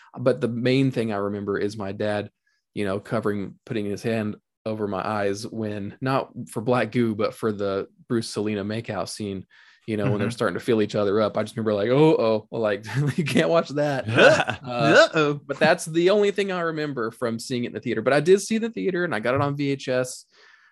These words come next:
Speaker 1: Um, and I remember it being, like, a super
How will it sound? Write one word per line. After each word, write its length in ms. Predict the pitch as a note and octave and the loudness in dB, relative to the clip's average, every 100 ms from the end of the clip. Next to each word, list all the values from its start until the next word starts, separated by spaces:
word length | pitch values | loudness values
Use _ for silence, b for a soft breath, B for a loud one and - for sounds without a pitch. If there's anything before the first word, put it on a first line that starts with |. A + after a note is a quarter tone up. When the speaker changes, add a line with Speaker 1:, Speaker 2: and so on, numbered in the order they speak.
| b - | b -4
Speaker 1:
Um, 520 | A2+ G#2 G#2 G#2 - _ _ _ _ _ - | -2 -2 -4 -8 -12 _ _ _ _ _ -10
and 140 | A#2 | -6
I 40 | A2+ | -2
remember 380 | A2+ A2 G#2+ | 0 2 2
it 120 | G#2 A2+ | 2 -2
being, 200 | A2 G#2 | -4 -4
like, 220 | G2+ G2+ | -6 -4
a 140 | F#2+ | -6
super 600 | F#2+ A#2 A2 G#2+ G2+ G2+ | -4 -6 -2 0 0 -4